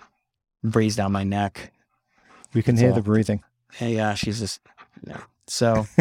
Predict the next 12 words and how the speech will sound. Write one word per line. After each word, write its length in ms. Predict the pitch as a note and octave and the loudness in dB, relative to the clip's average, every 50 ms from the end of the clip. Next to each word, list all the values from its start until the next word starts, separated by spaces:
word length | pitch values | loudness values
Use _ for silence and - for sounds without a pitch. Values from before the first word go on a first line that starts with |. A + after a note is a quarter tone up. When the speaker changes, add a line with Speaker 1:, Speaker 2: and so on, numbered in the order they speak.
| - - - | 2 2 0
Speaker 1:
<laughs> 300 | C3 - - _ _ _ | -4 -4 -6 _ _ _
she's 180 | - - C#3+ C3 | -4 -2 0 2
big, 320 | A#2+ C3 B2+ B2 A2+ G#2 | 6 6 6 6 4 2
you 140 | G#2 A2+ A2 | 0 0 0
know, 160 | G#2 G#2+ A2 | 0 -2 -4
she's 220 | - - G#2+ - - | -4 -6 -6 -4 -2
ninety 260 | G#2+ A2 A2+ A2 G#2+ | -2 0 0 0 -2
pounds 240 | - - A2+ G#2+ G#2 | -2 0 -2 -2 -2
of 60 | G#2 | -2
German 200 | F#2 G#2+ G#2+ G#2 | -2 0 0 0
Shepherd, 420 | G2+ - - G#2+ G2+ - G2+ G2 G2+ | 0 0 0 0 2 2 0 0 0
just 280 | G#2+ G#2 G2 - - | -2 -2 -4 -4 -6